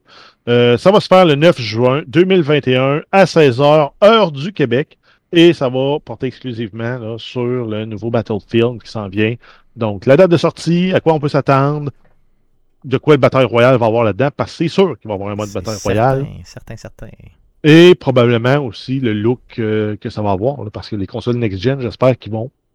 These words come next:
Speaker 1: pouvoir pomper, euh, le jeu au maximum.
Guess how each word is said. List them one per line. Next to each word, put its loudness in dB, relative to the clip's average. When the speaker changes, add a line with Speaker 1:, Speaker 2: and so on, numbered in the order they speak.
Speaker 1:
pouvoir -6
pomper, -8
euh, -6
le -2
jeu -4
au -4
maximum. -6